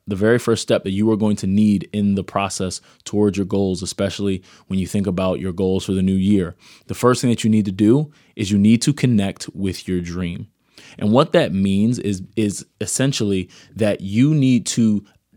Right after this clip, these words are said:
attach your purpose to your dream, to your goal. And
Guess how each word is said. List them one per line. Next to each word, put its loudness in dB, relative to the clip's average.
attach -2
your 2
purpose -4
to 0
your 0
dream, -8
to 0
your 0
goal. -6
And 0